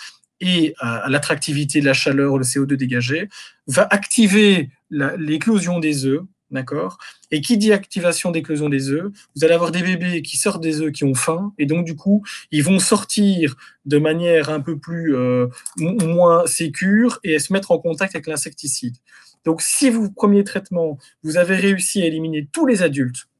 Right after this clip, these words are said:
d'accord, parce que vous êtes un super technicien, normalement, les seuls insectes qui vont sortir, ce sont des bébés. Et les bébés, je pense que vous faites tous aussi des cafards, vous avez beaucoup plus facile à avoir plein de petits jeunes cafards qui sont, euh, qui sont tués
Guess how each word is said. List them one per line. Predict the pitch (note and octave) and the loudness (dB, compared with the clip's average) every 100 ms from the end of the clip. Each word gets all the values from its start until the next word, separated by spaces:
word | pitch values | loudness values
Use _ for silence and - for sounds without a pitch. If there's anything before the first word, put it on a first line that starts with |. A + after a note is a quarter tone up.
| _ - | _ -8
d'accord, | B2 D#3+ F3+ | -4 -2 -2
parce | - C3 | -4 -10
que | D3 | -6
vous | C#3+ | -4
êtes | C#3 | -4
un | |
super | C3+ G#3 F3+ D3 | -4 -4 -4 -6
technicien, | C#3+ C3+ B2 D3+ G#3 - - - _ - | -6 -6 -6 -6 -8 -10 -20 -20 _ -2
normalement, | E3+ G3+ F#3 E3+ E3 E3+ G#3+ | 2 6 6 4 4 2 0
les | B3 D3 | -4 -4
seuls | - B3 G3 | 4 4 4
insectes | G3 F3+ F#3 E3 - - | 0 0 -2 -4 -8 -12
qui | D3+ | -8
vont | D3 | -6
sortir, | D3 - G3 - - F3+ G3 _ _ | -6 -4 -4 -6 -10 -10 -12 _ _
ce | - | -8
sont | D3 E3+ | -6 -2
des | D3+ | -2
bébés. | C#3 C#3 B2 B2 - - _ _ - | 0 0 -2 -8 -12 -20 _ _ -6
Et | C3+ | -2
les | D#3+ | 2
bébés, | G3 D#3+ F3 A3 G#3+ _ _ _ _ | 2 2 2 0 -2 _ _ _ _
je | _ | _
pense | D#3+ D3 | -2 0
que | D#3 | 0
vous | |
faites | C#3+ C#3 | 0 -2
tous | B2 A3 | -2 -2
aussi | G3 E3 | -2 -2
des | C#3 | 0
cafards, | B2 B2 C#3 E3 F3 - - _ | 0 -2 -4 -6 -8 -14 -20 _
vous | C#3+ | -2
avez | C#3+ C#3+ | 2 4
beaucoup | D#3 G#3+ A3+ | 4 2 2
plus | - G3 | 2 0
facile | - E3+ - F#3 D#3 | 2 0 0 -2 -2
à | D3 | -4
avoir | C#3+ D3 - | -2 -2 0
plein | G#3+ | 2
de | G3+ | 2
petits | G3+ - F3+ | -2 -6 -4
jeunes | E3 E3 D#3+ C3+ B2 - | 2 4 4 2 -4 -8
cafards | - C#3 - D#3 C3+ | -4 -2 0 0 -2
qui | - | -6
sont, | C3+ C#3+ C#3 C3+ | -6 -2 -2 -2
euh, | A#2 A2+ A2+ | -4 -6 -10
qui | A#2 | -10
sont | - D3+ | -8 -6
tués | C3 - D3+ E3 G#3 | -6 -4 0 0 0